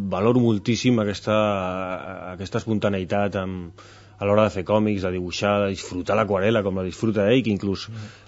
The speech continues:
Speaker 1: eh, inclueix apèndix als, als seus còmics, al Klezmer, per exemple,
Speaker 2: Mhm.
Speaker 1: on parla, no,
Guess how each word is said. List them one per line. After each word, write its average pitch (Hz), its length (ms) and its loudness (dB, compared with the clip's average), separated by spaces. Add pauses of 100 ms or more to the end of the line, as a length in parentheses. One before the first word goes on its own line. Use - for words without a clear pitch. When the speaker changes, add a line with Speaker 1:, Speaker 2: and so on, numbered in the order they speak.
Speaker 1:
eh, 92 560 -4
inclueix 101 480 2
apèndix 113 720 2
als, 98 400 -2
als 98 320 -6
seus 98 240 -4
còmics, 117 360 4
al 87 140 -4
Klezmer, 98 500 -2
per 90 120 -6
exemple, 98 420 -4
Speaker 2:
Mhm. 131 360 -4
Speaker 1:
on 95 180 0
parla, 101 520 0
no, 98 120 -4